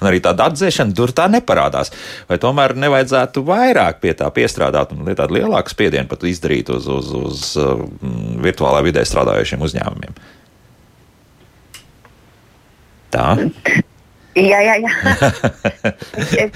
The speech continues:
Speaker 2: es teiktu tā, ka, ka, protams, kad, um, kad, um, nu, mums kā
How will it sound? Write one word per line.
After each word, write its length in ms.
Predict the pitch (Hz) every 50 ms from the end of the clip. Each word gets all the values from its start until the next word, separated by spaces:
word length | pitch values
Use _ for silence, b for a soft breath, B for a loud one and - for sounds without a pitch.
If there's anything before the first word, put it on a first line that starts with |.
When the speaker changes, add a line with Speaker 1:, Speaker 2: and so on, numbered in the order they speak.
| -
Speaker 2:
es 100 | 233 214 - -
teiktu 340 | 240 233 226 226 - 214 - -
tā, 140 | 233 220 220 214 -
ka, 120 | 196 185 185 -
ka, 140 | - 196 185 - -
protams, 380 | 220 240 240 240 196 175 175 _
kad, 220 | - 185 160 156 - - - 175
um, 720 | - - - 165 160 78 - 156 160 76 71 - - - - - -
kad, 340 | - 170 165 73 73 - -
um, 560 | - 82 82 73 67 65 64 - 50 50 - - _ _ _ _ _ _ _ _ _ _ _ _ - - - - -
nu, 220 | 180 175 185 185 - -
mums 300 | 202 214 214 208 202 - -
kā 420 | - 175 160 151 147 147 151